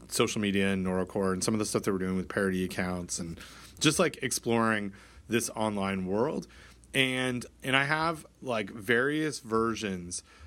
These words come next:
of a slide that says, I, I don't, I mean, I don't write it like, "Hey, here are my tips," or, "These are the things that we know from the literature." It's, it's a s-,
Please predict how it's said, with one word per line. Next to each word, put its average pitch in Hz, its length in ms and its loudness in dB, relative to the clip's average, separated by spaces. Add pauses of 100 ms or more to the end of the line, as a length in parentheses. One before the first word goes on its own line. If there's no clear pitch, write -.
(180)
of 107 540 2
a 113 100 2
slide 92 760 0 (340)
that 113 220 4
says, 101 520 0 (400)
I, 123 140 2 (120)
I 151 40 6
don't, 170 300 -2
I 135 60 -4
mean, 143 140 0
I 127 100 2
don't 156 200 0 (180)
write 117 280 2
it 151 180 0
like, 117 460 0
"Hey, 120 300 0
here 123 260 0
are 120 40 -2
my 110 200 -4
tips," - 480 -4
or, 107 60 -2
"These 107 200 -2
are 120 60 -2
the 104 80 -4
things 107 260 -4
that 107 140 -2
we 104 100 -4
know 101 360 2 (280)
from 110 240 0
the 98 100 0
literature." 127 920 2 (380)
It's, - 340 0
it's 127 220 0
a 110 260 2
s-, - 320 -2